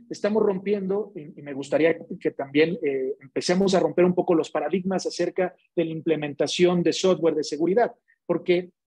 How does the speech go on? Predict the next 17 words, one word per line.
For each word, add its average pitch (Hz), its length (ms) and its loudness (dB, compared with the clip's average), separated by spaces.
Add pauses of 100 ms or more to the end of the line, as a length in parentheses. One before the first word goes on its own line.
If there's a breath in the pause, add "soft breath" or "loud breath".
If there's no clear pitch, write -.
(300)
podemos, 202 380 2
por 180 140 2
ejemplo, 185 440 0
ver 160 180 0
lo 170 140 0
que 160 80 -2
recientemente 160 680 -4
le 147 100 -4
pasó 151 260 -8
a 147 80 -4
Costa 160 260 -6
Rica. 269 320 -2 (840)
Costa 156 240 -2
Rica 185 260 0
tiene, 185 480 -2 (260 loud breath)
eh, 147 260 -4
invertidos 180 800 2